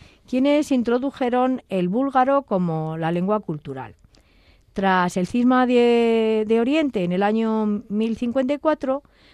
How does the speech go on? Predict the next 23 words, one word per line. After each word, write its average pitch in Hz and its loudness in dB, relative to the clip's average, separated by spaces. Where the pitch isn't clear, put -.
Bulgaria 247 2
depende 269 2
jurisdiccionalmente 208 0
de 247 0
Constantinopla. 170 -8
Y 262 -2
en 320 0
el 339 0
año 320 0
mil 262 2
doscientos 226 -4
cuatro 208 0
se 190 -4
logra 240 0
la 202 2
unión 202 0
con 180 -4
Roma, 214 -2
aunque 202 -2
fue 285 2
de 247 0
escasa 226 -2
duración, 196 -2